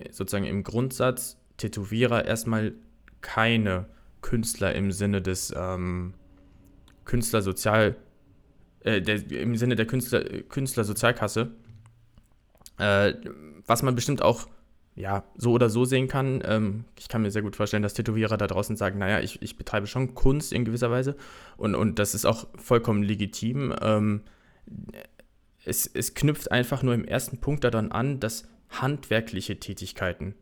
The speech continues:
nicht in diesen, ähm, in den Anwendungsbereich eingeführt werden sollten. Und, äh, wahrscheinlich ist man einfach zu dem Schluss gekommen, dass Tätowierer zu nah an einer handwerklichen Tätigkeit sind.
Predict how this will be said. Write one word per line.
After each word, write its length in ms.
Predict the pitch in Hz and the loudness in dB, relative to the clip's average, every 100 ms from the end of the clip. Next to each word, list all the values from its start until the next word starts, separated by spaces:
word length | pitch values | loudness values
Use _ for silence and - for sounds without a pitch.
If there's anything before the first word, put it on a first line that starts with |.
| _ _ _ - | _ _ _ -4
nicht 540 | 117 123 135 - - _ _ _ - | 0 2 0 -4 -12 _ _ _ 0
in 140 | 113 | 0
diesen, 340 | 110 110 107 - | 2 2 0 0
ähm, 420 | 104 104 98 90 - | -2 0 -2 -4 -6
in 160 | - | -4
den 100 | 104 | -2
Anwendungsbereich 720 | - 120 110 101 - 95 98 - | 0 2 2 0 -2 0 0 -2
eingeführt 580 | 98 107 - - 101 | -4 -4 -6 -6 -4
werden 200 | - 95 | -4 -4
sollten. 400 | 76 98 92 135 - - - - - | 0 -2 0 -4 -6 -20 -20 -20 -6
Und, 300 | 101 101 - | -4 -4 -4
äh, 340 | 107 104 92 - - 76 69 - - - | -2 0 -2 -4 -10 -12 -6 -6 -6 -6
wahrscheinlich 600 | 110 110 110 113 113 - | -2 2 4 2 0 -8
ist 140 | - | -2
man 120 | 117 | 0
einfach 240 | 98 113 113 | 0 -2 -4
zu 120 | 110 | -4
dem 100 | 104 | -2
Schluss 180 | 110 117 | -2 0
gekommen, 400 | 113 107 110 107 - - - | 0 2 0 -2 -12 -16 -8
dass 120 | 101 | -6
Tätowierer 520 | 107 110 107 104 107 | -4 -4 -2 0 0
zu 100 | - | 0
nah 320 | 120 120 117 | 2 4 4
an 140 | 67 90 | 2 0
einer 200 | 104 101 | -2 0
handwerklichen 540 | 131 - 92 80 - | -2 -2 -4 -8 -10
Tätigkeit 420 | 98 - - - | -12 -14 -16 -16
sind. 200 | - - | -16 -18